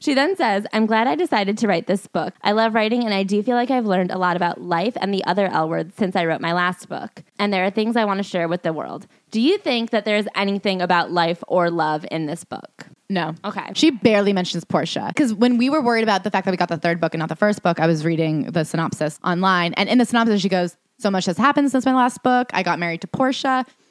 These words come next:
Speaker 2: And I was like, "Oh, we read Portia's book. This is actually pretty interesting to me. I wonder what she has to say about Portia."
Speaker 1: Nothing.
Speaker 2: Do you want me to sum up real quick what she says about Portia?
Speaker 1: Portia eats. <laughs>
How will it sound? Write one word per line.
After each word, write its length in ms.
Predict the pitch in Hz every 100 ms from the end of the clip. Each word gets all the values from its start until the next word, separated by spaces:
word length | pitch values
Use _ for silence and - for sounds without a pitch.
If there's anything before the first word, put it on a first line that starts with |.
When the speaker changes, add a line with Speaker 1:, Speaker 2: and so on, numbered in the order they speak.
| -
Speaker 2:
And 100 | 294
I 40 |
was 40 | 330
like, 120 | 370
"Oh, 60 | 440
we 160 | 214 320
read 160 | 415
Portia's 300 | 233 220 202
book. 240 | 160 170 -
This 140 | 240
is 20 |
actually 220 | 247 - 220
pretty 160 | 196
interesting 280 | 170 165 -
to 60 | -
me. 140 | 156
I 80 | -
wonder 160 | 196 190
what 80 |
she 80 | 180
has 80 | 190
to 80 | 185
say 100 | 180
about 200 | 170 165
Portia." 420 | 170 160 - 170 - -
Speaker 1:
Nothing. 400 | 202 165 - -
Speaker 2:
Do 60 |
you 80 | 247
want 100 | 233
me 60 | 233
to 80 |
sum 200 | 214 208
up 200 | 190 196 -
real 200 | 196 196
quick 260 | 208 180
what 140 | 208 160
she 100 | 190
says 100 | 190
about 180 | 180 175
Portia? 400 | 180 175 220 233 - _ -
Speaker 1:
Portia 240 | 190 185
eats. 340 | - 156 - - - _ _ _
<laughs> 60 | -